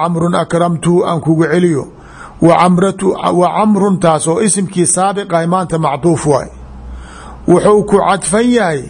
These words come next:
jumlo oo qaamo ah oo ficliye ah. Jumladaas lagu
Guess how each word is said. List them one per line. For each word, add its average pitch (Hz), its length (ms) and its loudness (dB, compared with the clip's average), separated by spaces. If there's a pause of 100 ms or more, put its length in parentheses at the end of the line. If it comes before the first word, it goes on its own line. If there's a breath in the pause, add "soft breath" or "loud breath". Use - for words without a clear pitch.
(460 loud breath)
jumlo 202 460 4
oo 185 280 0
qaamo 170 420 0
ah 160 220 -4
oo 165 140 0
ficliye 156 500 2
ah. 160 140 -4 (800 loud breath)
Jumladaas 214 600 4
lagu 214 200 2